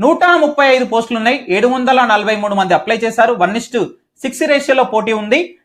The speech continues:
డెబ్బై రెండు నుంచి డెబ్బై మూడు మధ్యలో ఓపెన్ కట్ ఆఫ్ అయితే ఉండబోతుంది. మిత్రులారా, నేను ఇప్పుడు చెప్పింది ఫైనల్ కట్ ఆఫ్ అయితే కాదు, ఇది సేఫ్ మార్కులు, అంటే safe score for one is to three అని చెప్తున్నాము. మనం చేసినటువంటి సర్వే ఆధారంగా వచ్చినటువంటి మార్కుల బేస్ చేసుకొని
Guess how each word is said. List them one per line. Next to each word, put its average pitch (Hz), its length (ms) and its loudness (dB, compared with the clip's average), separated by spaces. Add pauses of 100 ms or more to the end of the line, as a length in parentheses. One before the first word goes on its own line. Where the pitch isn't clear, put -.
(120)
డెబ్బై 202 480 0
రెండు 247 280 2
నుంచి 240 380 -2
డెబ్బై 196 280 0
మూడు 196 200 0
మధ్యలో 180 320 2
ఓపెన్ 185 460 0
కట్ 190 140 0
ఆఫ్ 175 120 -2
అయితే 170 180 -2
ఉండబోతుంది. 180 800 -2 (200)
మిత్రులారా, 247 440 2
నేను 226 200 -2
ఇప్పుడు 190 320 -6
చెప్పింది 233 360 -4 (140)
ఫైనల్ 233 400 0
కట్ 196 140 0
ఆఫ్ 190 160 2
అయితే 175 180 -2
కాదు, 170 480 0 (240)
ఇది 233 320 0
సేఫ్ 285 440 0 (120)
మార్కులు, 190 480 0
అంటే 202 260 2
safe 240 380 0
score 247 260 2 (100)
for 208 100 2 (120)
one 214 160 0
is 240 140 -6
to 233 120 -6
three 214 140 0
అని 202 140 0
చెప్తున్నాము. 175 640 -2 (280)
మనం 240 240 0
చేసినటువంటి 240 560 0
సర్వే 190 300 0
ఆధారంగా 175 480 4
వచ్చినటువంటి 185 600 0
మార్కుల 175 340 0
బేస్ 170 300 0
చేసుకొని 175 480 -2